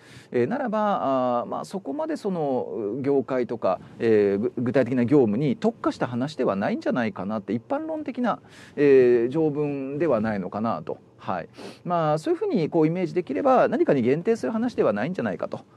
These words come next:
はい。えー、っていうことで、まあ、相対的にですね、えー、八番が答えに近いように見えるんじゃないかなと。はい。えー、そういうふうに私は思いましたが、どうでしょう。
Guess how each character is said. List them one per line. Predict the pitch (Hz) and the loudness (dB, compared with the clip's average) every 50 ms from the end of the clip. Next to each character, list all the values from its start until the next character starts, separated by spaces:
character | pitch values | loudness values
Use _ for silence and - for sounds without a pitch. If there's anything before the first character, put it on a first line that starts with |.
| - - | -20 -12
は | - - 101 90 | -6 -4 -2 -2
い。 | 80 64 - - - - - - - | -4 -6 -10 -16 -20 -20 -20 -8 0
え | 127 131 127 120 113 110 110 101 101 | 4 6 6 8 8 8 8 6 6
ー、 | |
っ | 107 | 4
て | 113 202 | 2 -2
い | 202 208 220 | -2 0 0
う | 220 226 | -2 -2
こ | - 240 247 | -4 -6 -4
と | - 240 185 | -2 -2 0
で、 | 151 196 196 170 139 | 2 4 4 4 4
ま | 120 - 131 | 2 0 -2
あ、 | - | -4
相 | - - 208 220 247 | -4 -4 -4 -6 -4
対 | - 277 262 262 | -2 -2 -2 -2
的 | 254 - 247 - - | -2 -6 -8 -8 -8
に | 277 285 262 | -6 -4 -4
で | 165 | -4
す | - - | -4 -4
ね、 | 92 87 92 - - _ _ - - - - - - | -6 -8 -8 -8 -10 _ _ -20 -20 -20 -20 -4 2
え | 123 120 117 110 107 104 95 | 4 4 6 6 6 6 4
ー、 | 90 | 2
八 | 107 131 - - - 139 | 2 -2 -4 -4 -2 0
番 | 117 107 98 85 - - - _ | 0 0 0 -4 -8 -12 -16 _
が | - 127 120 117 117 127 160 175 151 98 - - | -8 -6 -4 -4 0 0 2 2 2 0 -2 -6
答 | - - 147 147 165 160 | -10 -10 -6 -2 -2 -2
え | 151 | -2
に | 143 139 | -2 -4
近 | 135 - - - - 269 311 | -8 -10 -14 -10 -8 -6 -4
い | 311 285 254 - - - | -4 -4 -6 -8 -12 -10
よ | - 208 247 262 254 | -4 -2 -2 -2 -2
う | 262 | -4
に | 302 339 311 | -4 -4 -2
見 | 180 156 156 | -2 0 2
え | 147 143 143 139 | 4 4 6 4
る | 131 131 120 | 4 2 0
ん | 113 113 127 | 0 -2 -2
じ | - | -4
ゃ | 175 | -4
な | 160 147 147 | -4 -4 -4
い | 147 135 | -6 -6
か | - 120 131 | -6 -6 -6
な | 165 170 139 123 | -4 -4 -6 -4
と。 | 110 - 95 82 - - - - - - - - - | -4 -4 -6 -6 -8 -14 -20 -20 -20 -20 -20 -20 -20
は | - - 113 113 110 104 98 | -12 -6 -4 -2 0 0 0
い。 | 92 85 78 69 64 - - | -2 -2 -4 -8 -10 -8 -4
え | - 120 113 104 104 | 0 2 2 2 2
ー、 | 101 | 0
そ | - - 214 | 0 -2 -4
う | |
い | |
う | 196 | -2
ふ | - | -2
う | |
に | 202 180 147 123 - - | -2 -2 -2 -2 -2 -4
私 | - 113 - 117 - - | -2 -2 -2 -2 0 2
は | 247 247 | 2 4
思 | 143 127 127 123 | 4 4 4 4
い | 120 | 4
ま | 127 143 | 2 0
し | 151 | -2
た | - 160 | -2 0
が、 | 147 139 | 0 2
ど | 120 123 | 0 0
う | |
で | 110 - | -2 -2
し | |
ょ | 110 | -4
う。 | - | -6